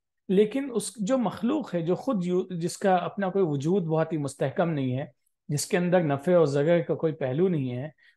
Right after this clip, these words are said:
उससे खौफजदा होने की क्या ज़रूरत है? और अगर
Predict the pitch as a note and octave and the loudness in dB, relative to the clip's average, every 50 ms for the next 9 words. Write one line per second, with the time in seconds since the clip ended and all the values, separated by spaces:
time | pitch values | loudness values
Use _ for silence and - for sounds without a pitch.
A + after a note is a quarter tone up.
0 | _ _ - D3+ - - - F3+ - - D#3+ C3+ C3 D3 C#3 D3+ D3 C#3 C#3+ C3 | _ _ -4 -2 0 2 0 0 2 2 0 0 0 2 2 2 2 2 2 0
1 | B2+ B2+ B2 - D#3+ C#3+ - D#3 C3+ A#2+ B2 A#2 A2+ A#2+ A#2 A2+ - B2 A2 G#2 | 0 -2 -2 -2 -4 -2 0 0 0 0 0 -2 -2 -4 -4 -6 -6 -8 -10 -10
2 | - _ _ _ - _ - - _ _ _ _ F3+ D3+ D3+ D3+ C#3+ C#3+ C#3+ - | -12 _ _ _ -20 _ -20 -20 _ _ _ _ 2 4 4 4 4 2 0 0
3 | F#3 E3 E3+ F#3 | 0 2 2 2